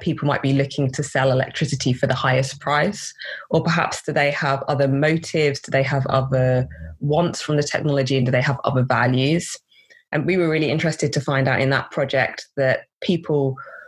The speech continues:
saw peer-to-peer electricity trading as a mechanism to be self-sufficient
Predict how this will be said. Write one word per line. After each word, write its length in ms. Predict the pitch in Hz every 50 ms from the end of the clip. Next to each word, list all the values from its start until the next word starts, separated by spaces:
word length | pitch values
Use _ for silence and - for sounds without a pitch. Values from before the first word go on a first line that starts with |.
| - _ -
saw 380 | - - - 180 170 160 160
peer-to-peer 600 | - - - 151 135 135 - 131 - - 139 135
electricity 520 | 135 127 - - - 165 151 156 - - 123
trading 480 | - - 135 127 127 127 127 127 123
as 160 | - - 127
a 80 | 139 135
mechanism 720 | 135 135 131 - - 123 127 127 127 131 127 127 127 127 - -
to 260 | - 139 127 127 127 120
be 180 | - 139 131 131
self-sufficient 1000 | 131 - - 147 143 131 - - 139 127 - 135 135 - - 165 185 196 - -